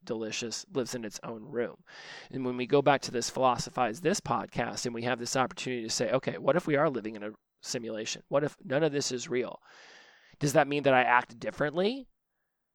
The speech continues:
What if we are all just, you know, random characters in some video game that was made by some alien civilization? Or what if our entire, you know, universe actually isn't a marble, like at the ending of the very first Men in Black, where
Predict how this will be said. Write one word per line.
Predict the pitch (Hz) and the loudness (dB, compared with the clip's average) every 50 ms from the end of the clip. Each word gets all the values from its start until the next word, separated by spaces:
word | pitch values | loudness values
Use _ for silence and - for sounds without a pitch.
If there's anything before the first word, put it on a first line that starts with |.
| _ _ _ _ _ _ _ _ _ _ - | _ _ _ _ _ _ _ _ _ _ 2
What | 117 160 | 4 4
if | 185 170 | 6 6
we | 185 190 | 8 8
are | 185 180 180 185 175 151 | 10 10 10 12 10 10
all | 139 156 165 180 180 165 | 10 10 10 8 6 4
just, | 135 127 - 147 139 127 123 - - - - | 2 2 4 4 6 6 4 0 -4 -6 -6
you | 139 143 | -4 -2
know, | 131 123 110 101 | -2 -2 -2 -2
random | 113 120 139 139 143 139 131 123 | 0 2 4 4 4 2 0 -4
characters | - - 135 143 139 135 131 - 135 123 110 | -4 0 2 4 4 2 2 0 -4 -4 -4
in | 120 123 | -4 -6
some | - - 135 123 117 | -4 -4 -4 -4 2
video | 110 135 131 139 135 127 120 | 2 2 4 4 4 4 2
game | 110 120 113 113 113 110 | 0 -2 -4 -4 -4 -2
that | 117 107 | -2 0
was | 107 117 - | 0 -2 -2
made | - 123 123 123 120 | 0 0 0 0 0
by | - 120 117 | -2 -4 -4
some | 117 - - 123 - | -4 -6 -8 -6 -4
alien | - 131 127 127 123 120 113 | -2 -2 -2 -2 -2 -4 -4
civilization? | - - 139 123 117 113 113 113 110 107 120 120 120 120 - - 117 104 | -2 -2 -2 -2 -2 -2 -4 -4 -4 -2 -2 -2 -2 -2 -2 -4 -4 -6
Or | 104 110 | -6 -4
what | 117 127 139 151 | 0 2 2 2
if | 156 156 | 2 0
our | 139 127 123 | 2 2 2
entire, | 123 127 - - 139 139 135 131 131 120 117 - - - - - _ | 0 -2 -2 0 4 4 6 6 4 2 0 -2 -6 -20 -20 -20 _
you | - - 139 127 | -10 -6 -4 0
know, | 127 120 113 104 110 | 2 2 2 0 -2
universe | 123 127 135 147 156 160 147 123 - 117 110 107 107 - | -6 -6 -2 -2 2 4 2 2 2 0 -2 -2 -2 2
actually | 123 131 - - - 135 127 113 | 2 2 2 0 -2 -2 2 4
isn't | 143 151 131 135 127 | 4 4 4 2 -2
a | 110 | -2
marble, | 107 110 110 113 113 110 107 107 101 95 113 | -2 -2 0 2 2 2 0 -2 -6 -4 0
like | 120 117 117 - | 2 0 2 0
at | 120 - | -4 -6
the | - 113 110 - | -4 -4 -4 -2
ending | - 135 131 123 127 123 123 117 | -2 -4 -4 -2 -4 -2 -2 -2
of | 110 110 113 | -4 -4 -4
the | 113 113 | -6 -4
very | 110 127 127 127 123 | 2 4 4 4 4
first | 120 - 131 127 120 - | 2 0 -2 -2 -2 -4
Men | - 127 127 123 | -2 -2 0 0
in | 113 107 104 | 0 -4 -2
Black, | 110 113 117 120 117 110 101 - - - | 0 2 2 2 2 0 -2 -4 -6 -4
where | 123 117 107 107 104 | -2 0 0 0 -2